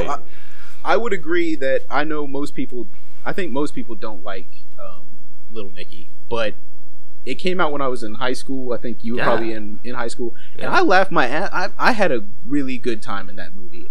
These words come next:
Speaker 2: And now going back, like, some of the graphics and stuff, they look like
Speaker 1: Sure.
Speaker 2: shit.
Speaker 1: Yeah.
Speaker 2: But, I mean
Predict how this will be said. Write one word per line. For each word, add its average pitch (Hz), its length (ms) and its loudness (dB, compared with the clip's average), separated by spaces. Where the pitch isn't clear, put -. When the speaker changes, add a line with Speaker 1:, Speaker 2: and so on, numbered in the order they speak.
Speaker 2:
And 117 240 0
now 151 200 0
going 143 260 0
back, 127 320 0
like, 110 200 0
some - 180 0
of 208 60 0
the 139 60 0
graphics 107 440 0
and 104 100 0
stuff, 104 300 0
they 110 100 -2
look 104 140 -2
like 95 140 -2
Speaker 1:
Sure. 104 220 -2
Speaker 2:
shit. 98 80 0
Speaker 1:
Yeah. 175 60 0
Speaker 2:
But, 165 200 4
I 170 80 0
mean 175 360 0